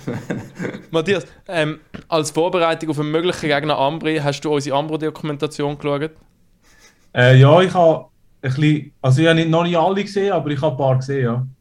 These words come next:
Speaker 2: Okay.
Speaker 3: Doch.
Speaker 1: <laughs> Das ist
Speaker 3: Gut,
Speaker 1: der Beste
Speaker 3: gut.
Speaker 1: gewesen.
Speaker 2: Ja, nein, es
Speaker 3: Wow,
Speaker 2: nimmt
Speaker 3: ich
Speaker 2: mich
Speaker 3: hab's
Speaker 2: Wunder,
Speaker 3: gesehen.
Speaker 2: ob du als, als Sportler eigentlich, eben wenn es so eine Dokumentation gibt,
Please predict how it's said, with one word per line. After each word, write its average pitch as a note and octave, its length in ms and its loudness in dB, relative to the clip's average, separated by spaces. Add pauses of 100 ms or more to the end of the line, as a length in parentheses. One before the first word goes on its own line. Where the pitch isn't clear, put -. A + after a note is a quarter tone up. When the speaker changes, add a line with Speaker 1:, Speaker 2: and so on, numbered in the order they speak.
(160)
Speaker 2:
Okay. A2+ 220 -16
Speaker 3:
Doch. C3 160 -8 (160)
Speaker 1:
<laughs> - 0 -
Das C#3+ 420 -8
ist C#3+ 120 -4
Speaker 3:
Gut, C3 200 -8
Speaker 1:
der E3 100 0
Beste - 200 0
Speaker 3:
gut. D3+ 160 -6 (160)
Speaker 1:
gewesen. - 440 -8 (340)
Speaker 2:
Ja, E3 100 0
nein, A3 140 6
es B3+ 40 4
Speaker 3:
Wow, A#3+ 60 4
Speaker 2:
nimmt G#3 60 6
Speaker 3:
ich D#3 40 6
Speaker 2:
mich D3 120 4
Speaker 3:
hab's F3+ 120 4
Speaker 2:
Wunder, C4 160 0
Speaker 3:
gesehen. A#3+ 140 2
Speaker 2:
ob - 140 -4
du G3+ 120 -2
als, F#3+ 200 -2
als F3+ 220 -2
Sportler G3 800 -2
eigentlich, E3+ 300 -6 (480)
eben F3 180 -4
wenn F#3 120 -4
es - 80 -12
so F3+ 60 -4
eine D#3+ 60 -4
Dokumentation D#3 680 -8
gibt, F3+ 200 -12